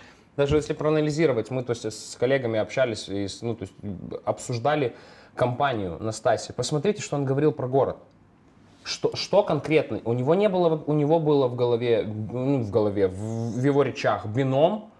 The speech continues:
э, кражи, там, не знаю, еще что-то у него. Ну, то есть про город его спрашивали: "Подожди, хорошо, политика отлично, все прекрасно, Россия, Евросоюз, Украина, Румыния, неважно.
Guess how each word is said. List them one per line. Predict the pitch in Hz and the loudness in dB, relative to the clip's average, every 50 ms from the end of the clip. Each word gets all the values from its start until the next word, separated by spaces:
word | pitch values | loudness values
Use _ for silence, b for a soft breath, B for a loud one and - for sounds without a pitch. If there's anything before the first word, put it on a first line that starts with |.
| B B B B B B B B - | B B B B B B B B -2
э, | - 113 113 113 113 110 110 107 107 107 104 - | 0 2 4 4 4 4 4 4 4 2 0 -2
кражи, | - - 143 160 180 196 160 165 180 180 180 175 175 165 156 127 127 - | 0 2 2 4 4 4 2 2 2 2 2 2 2 0 0 -2 -4 -4
там, | - 131 127 127 | -2 -2 -2 -2
не | 131 | -2
знаю, | 123 120 131 127 120 113 | -2 -2 -2 0 0 0
еще | 113 110 - - 185 | -2 -2 -2 -2 -2
что-то | 180 - - 170 156 165 | -2 -2 -4 -2 0 2
у | 156 | 2
него. | 151 151 143 147 147 139 135 135 | 2 2 2 4 4 4 2 2
Ну, | 143 139 | 0 -2
то | 147 | -2
есть | 139 - - - | -4 -4 -6 -4
про | - 151 156 | 0 2 2
город | 147 131 165 220 233 190 - - - - 98 - - | 2 4 6 6 6 6 4 0 -4 -12 -12 -8 -4
его | - 127 139 160 | -2 0 0 0
спрашивали: | 160 - - 220 240 240 - - 123 117 | 0 0 2 2 2 2 0 -4 -6 -4
"Подожди, | - 143 151 160 151 143 139 113 | -2 0 0 0 2 0 -2 -2
хорошо, | - - 143 160 - - 123 - | -2 -2 -2 -2 -2 -2 -2 -2
политика | - - 113 127 160 170 - 151 - 127 117 | -2 -2 -2 -2 -2 -2 -4 -4 -4 -4 -4
отлично, | 113 - 123 110 - - - 92 85 76 90 | -4 -4 -6 -6 -6 -8 -10 -10 -10 -10 -10
все | - - - - 139 | -12 -6 -4 -4 -4
прекрасно, | 139 147 139 - 131 110 101 - - 104 104 | -2 -2 -2 -2 -2 -2 -2 -4 -6 -6 -6
Россия, | 110 107 - - 143 139 131 123 | -6 -8 -8 -6 -4 -2 -2 -2
Евросоюз, | 113 110 107 107 104 - - 117 123 127 123 117 - - | -2 -4 -4 -6 -6 -8 -8 -6 -6 -6 -6 -8 -10 -10
Украина, | 110 - 120 117 123 127 120 113 | -8 -4 -2 -2 -2 -2 -2 -4
Румыния, | 113 117 123 120 113 110 | -2 -2 -2 -4 -4 -4
неважно. | 117 120 120 120 107 95 92 87 | -4 -2 -2 -2 -2 -2 -6 -12